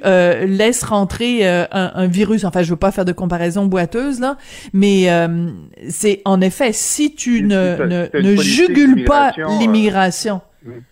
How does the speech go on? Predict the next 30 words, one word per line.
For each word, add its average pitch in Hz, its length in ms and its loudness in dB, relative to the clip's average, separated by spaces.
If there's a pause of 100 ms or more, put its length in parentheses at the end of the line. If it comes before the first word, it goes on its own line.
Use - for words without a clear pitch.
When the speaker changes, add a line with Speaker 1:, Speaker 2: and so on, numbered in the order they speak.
(120)
Speaker 2:
linguistiquement 127 800 -4
imprudente, 135 560 -2 (300)
c'est - 100 -20
ça. 160 280 -4 (460)
Speaker 1:
Ouais. 214 300 -2
Speaker 2:
C'est - 140 -20
ça, 127 200 -4
parce 110 140 -6
que - 80 -6
moi, 143 240 0
je 110 200 -14
t'ai - 120 -20
toujours 139 240 0
écouté, 143 380 -2
c'est 135 160 -6
simple. 165 360 -4 (280)
Euh, 107 280 -2 (120)
on 110 160 -4
prend 165 240 -4
la 143 80 2
politique 127 480 -4
d'immigration 120 800 -4
linguistique 110 680 -8 (140)
britannique 120 680 -6 (720)
qui 113 280 -8
oblige 147 800 -4 (260)
tous 226 260 -2
les 135 140 -2
nouveaux 113 340 -4
immigrants 117 680 -4